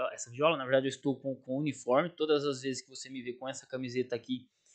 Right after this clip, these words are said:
vai ser nessas aulas, são, são essas aulas. É simples, é só você seguir,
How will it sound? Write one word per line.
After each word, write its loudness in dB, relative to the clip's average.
vai 6
ser 2
nessas 4
aulas, 0
são, -4
são -6
essas -4
aulas. -8
É 4
simples, 2
é -14
só -2
você 0
seguir, 0